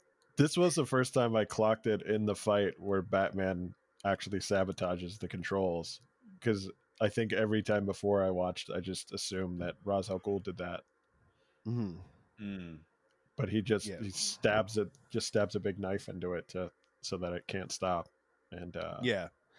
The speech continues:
Speaker 2: Yeah, 'cause they have the line where he's like, "You can't stop the train." And
Speaker 1: yeah,
Speaker 2: he's
Speaker 1: he's
Speaker 2: like,
Speaker 1: like, "Who said anything about stopping it?"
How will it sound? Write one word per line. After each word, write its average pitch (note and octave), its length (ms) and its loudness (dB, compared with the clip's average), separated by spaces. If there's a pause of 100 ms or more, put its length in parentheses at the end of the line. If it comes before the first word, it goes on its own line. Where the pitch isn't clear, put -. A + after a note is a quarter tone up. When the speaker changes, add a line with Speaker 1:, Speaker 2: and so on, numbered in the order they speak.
(280)
Speaker 2:
Yeah, G#3+ 120 8
'cause E3 180 2
they D#3+ 120 6
have D3 180 8
the C#3+ 80 2
line C3 320 4
where G#2+ 120 0
he's G#2 140 -2
like, G#2 220 -4
"You C3 60 -6
can't G#3 260 0
stop - 340 4
the A2+ 80 -6
train." C#3 440 2 (520)
And - 20 -12
Speaker 1:
yeah, G2 120 -4
Speaker 2:
he's F#2 100 -4
Speaker 1:
he's F#2 80 -6
Speaker 2:
like, - 160 -12 (100)
Speaker 1:
like, - 100 -16
"Who G#2+ 120 2
said G2+ 260 0
anything G2+ 360 2
about F#2 240 0
stopping G2+ 440 0
it?" E2+ 140 -8